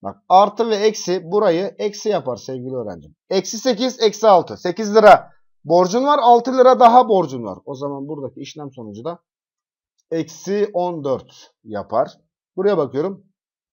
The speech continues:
İki tane işaret yan yana, bakın, artı ve eksi. Burası eksi olur. Eksi dokuz, eksi üç. Dokuz lira borcun var, üç lira daha borcun var. O da eksi on iki yapar.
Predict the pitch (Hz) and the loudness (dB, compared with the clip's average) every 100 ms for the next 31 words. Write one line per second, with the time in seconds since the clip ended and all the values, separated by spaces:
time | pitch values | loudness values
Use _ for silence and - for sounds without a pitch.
0 | _ _ 117 113 147 139 127 123 113 110 | _ _ -18 -10 -6 -6 -6 -4 -4 -6
1 | 120 110 104 101 101 98 107 104 104 92 | -12 -10 -10 -10 -12 -12 -14 -14 -14 -14
2 | 87 - 156 160 _ _ - 143 127 110 | -12 -12 -12 _ _ _ -8 -8 -8 -12
3 | 110 - 120 165 - _ _ - 175 - | -14 -10 -8 -8 -10 _ _ -4 -4 -4
4 | 226 214 208 240 208 196 208 151 - - | -2 -2 -2 -4 -4 -4 -6 -8 -8 -20
5 | _ _ - 160 180 175 151 131 151 156 | _ _ -8 -6 -4 -2 -2 0 -2 -4
6 | 202 226 220 - 214 202 185 190 160 127 | -6 -6 -8 -6 -4 0 0 2 0 -4
7 | 127 170 196 _ _ - 175 165 131 117 | -6 -10 -10 _ _ -10 -6 -4 -6 -10
8 | - 95 95 80 80 71 - | -18 -18 -18 -20 -20 -20 -20